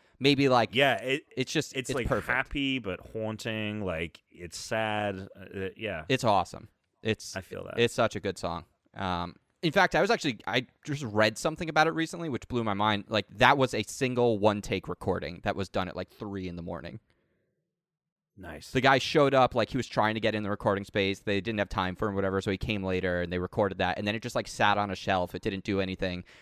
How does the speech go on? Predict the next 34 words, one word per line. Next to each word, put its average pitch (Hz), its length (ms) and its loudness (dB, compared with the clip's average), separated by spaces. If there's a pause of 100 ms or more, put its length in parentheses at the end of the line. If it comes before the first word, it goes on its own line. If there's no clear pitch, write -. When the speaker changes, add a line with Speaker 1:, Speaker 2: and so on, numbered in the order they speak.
Speaker 1:
And 113 100 -2
then, 120 100 2
like, 113 200 0
years 113 320 2
later, 98 480 2 (320)
like, 101 160 -2
it 131 60 -2
was, 113 80 0
like, 120 120 0
five 110 320 4
years 104 200 -2
later, 101 220 4
it 87 40 -2
got 101 160 2
played 104 200 2
on 95 100 2
the 90 60 -4
radio, 90 340 2
and 85 80 -4
then 85 80 -4
it 82 60 -10
became 90 280 -8
this, - 140 -10
like, 85 160 -8
mass 90 340 -4
hit. 85 240 -8 (180)
Speaker 2:
It 82 300 -18
blew 87 340 -4
up, 80 320 -10
yeah. 82 360 -14 (480)
Speaker 1:
Which 104 180 -6
is 101 100 -6
insane. 95 520 -4 (120)
Like, 104 200 -2